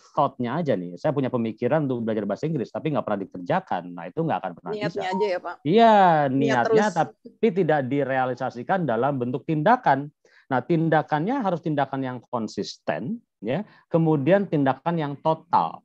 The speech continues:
Speaker 1: Jadi konsisten itu terus-menerus, total itu all out. Nah, dan harus memiliki rasa ingin tahu yang kuat. Jadi the level of your curiosity itu harus tinggi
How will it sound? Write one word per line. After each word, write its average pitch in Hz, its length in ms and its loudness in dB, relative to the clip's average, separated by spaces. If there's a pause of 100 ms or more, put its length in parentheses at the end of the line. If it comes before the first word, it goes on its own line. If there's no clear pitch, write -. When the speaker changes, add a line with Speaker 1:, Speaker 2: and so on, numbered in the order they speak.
(120)
Speaker 1:
Jadi 120 200 -6
konsisten 139 440 -2
itu 160 120 0
terus-menerus, 156 680 0 (320)
total 147 400 2
itu 202 320 -2
all 143 160 0
out. 120 400 0 (160)
Nah, 92 400 -10 (480)
dan 160 320 2
harus 151 320 -2
memiliki 202 400 2
rasa 185 560 -2 (160)
ingin 202 240 0
tahu 190 240 0
yang 180 80 -4
kuat. 180 400 0
Jadi 131 160 -4
the 143 160 2
level 156 240 0
of 147 240 0
your 139 240 -4 (160)
curiosity 151 880 -2
itu 139 160 -8
harus 156 240 -4
tinggi 175 400 -2